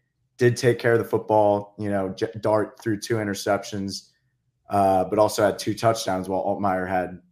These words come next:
no interceptions, no touchdowns, uh, but might have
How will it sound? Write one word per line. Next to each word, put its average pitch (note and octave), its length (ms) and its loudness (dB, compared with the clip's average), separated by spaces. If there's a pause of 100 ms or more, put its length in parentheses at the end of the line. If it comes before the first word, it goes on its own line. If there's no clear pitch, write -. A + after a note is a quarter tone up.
(120)
no G2 180 -4
interceptions, F#2 680 -6
no G2+ 160 -2
touchdowns, F2 880 -8 (560)
uh, F#2 300 2
but F2 180 -2
might F#2+ 200 0
have - 120 -10